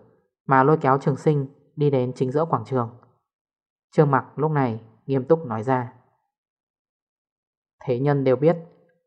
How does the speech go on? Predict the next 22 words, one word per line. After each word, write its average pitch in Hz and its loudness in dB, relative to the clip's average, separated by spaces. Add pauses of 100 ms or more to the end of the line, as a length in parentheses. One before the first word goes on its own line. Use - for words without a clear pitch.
Các 185 2
Tạo 123 2
Sơn 143 2
Ngũ 156 2
Lôi 151 6
Trưởng 135 2 (500)
ẩn 117 -2
giấu 120 2
lôi 147 4
đình 127 0
nội 117 -4
lực, 120 -4 (600)
có 151 -2
thể 139 2
xuyên 147 0
qua 143 2
phế 127 0
phủ, 127 4 (520)
tiền 127 4
tiến 131 0
hậu - 0
xuất. 180 2